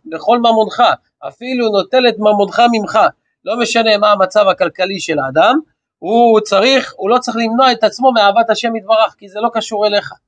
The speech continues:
זה דבר שהוא מאוד קשה, אבל הכל מופיע בפסוק. "ואהבת את השם אלוקיך". איך? בכל תנאי.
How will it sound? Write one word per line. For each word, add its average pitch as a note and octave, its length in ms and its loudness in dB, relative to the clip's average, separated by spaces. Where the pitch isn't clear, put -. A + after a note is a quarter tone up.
זה C3 60 -18
דבר D3 220 0
שהוא F#3 200 0
מאוד G#3+ 160 4
קשה, G#3+ 320 0
אבל D#3 200 2
הכל E3+ 220 2
מופיע G#3+ 280 -2
בפסוק. E3 440 -4
"ואהבת A3+ 340 0
את A3 120 -2
השם A#3 280 -4
אלוקיך". G3 400 -4
איך? C4+ 380 -4
בכל F#3+ 280 -2
תנאי. D#3+ 280 -2